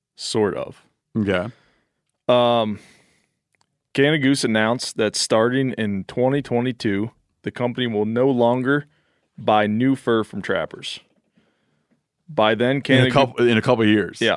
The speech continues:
Speaker 1: by twenty twenty-two. By then, Canada Goose will start using reclaimed fur.
Speaker 2: Oh. That's what it
Speaker 1: Fur,
Speaker 2: is?
Speaker 1: fur that already exists in supply chain.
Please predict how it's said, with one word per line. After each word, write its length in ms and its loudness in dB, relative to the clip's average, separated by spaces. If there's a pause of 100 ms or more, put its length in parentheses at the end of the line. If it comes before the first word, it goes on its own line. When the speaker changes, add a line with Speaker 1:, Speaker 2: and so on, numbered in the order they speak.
Speaker 1:
by 160 -4
twenty 220 -6
twenty-two. 540 -4
By 240 2
then, 240 0
Canada 340 0
Goose 380 -2 (100)
will 280 -2
start 440 0
using 380 -2
reclaimed 560 -4
fur. 320 -8 (2500)
Speaker 2:
Oh. 300 -6 (1040)
That's 200 2
what 120 2
it 80 2
Speaker 1:
Fur, 180 8
Speaker 2:
is? 140 -2
Speaker 1:
fur 280 4
that 140 4
already 420 4
exists 460 -2
in 120 -2
supply 480 -2 (240)
chain. 280 -10